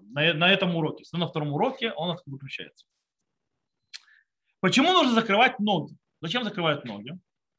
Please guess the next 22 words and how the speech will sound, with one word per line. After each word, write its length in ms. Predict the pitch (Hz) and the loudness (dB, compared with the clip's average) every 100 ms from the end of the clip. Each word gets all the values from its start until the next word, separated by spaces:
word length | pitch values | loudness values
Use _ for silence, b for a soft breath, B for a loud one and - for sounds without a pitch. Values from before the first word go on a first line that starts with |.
| _ _ _ - | _ _ _ -16
Давайте 440 | 127 156 208 208 175 | -2 4 4 4 2
я 120 | 175 | 4
вам 120 | 165 | 2
сейчас 240 | - 151 - | 0 -8 -4
верну 380 | 156 160 185 | -2 0 0
вас. 400 | 156 156 160 - - | 2 2 2 -6 -6
Э, 220 | 143 143 | -2 -2
кто 200 | 139 - | -4 2
у 40 | 226 | 4
нас 160 | 214 | 4
закрывает 520 | 156 147 160 156 143 131 | 2 -2 2 4 2 0
ноги 420 | 117 104 127 180 _ _ _ _ _ _ _ _ _ _ _ _ _ _ _ _ _ | -12 -10 -10 -10 _ _ _ _ _ _ _ _ _ _ _ _ _ _ _ _ _
в 80 | |
святилище, 840 | - 156 147 160 160 160 - 165 160 | -6 -2 0 0 0 -2 -4 -6 -8
в 40 | - | -10
храме? 460 | 131 135 147 165 156 _ _ _ _ _ | -4 -2 -2 -6 -10 _ _ _ _ _
Коины. 340 | - 185 113 - _ _ _ _ _ _ _ _ _ _ _ _ _ _ _ _ | -4 -2 -2 -8 _ _ _ _ _ _ _ _ _ _ _ _ _ _ _ _
Коины 340 | 180 240 220 | 2 4 4
закрывают 800 | 175 180 160 156 175 175 143 - | 4 2 2 4 6 6 4 -2
ноги 840 | 139 143 120 101 101 131 180 208 _ _ | -8 -6 -6 -6 -2 2 2 2 _ _
специальными 760 | - - 147 165 208 233 233 | -12 -8 -2 2 4 4 0
штанишками 760 | - 247 262 262 - 214 202 | 2 2 2 -2 -2 -4 -4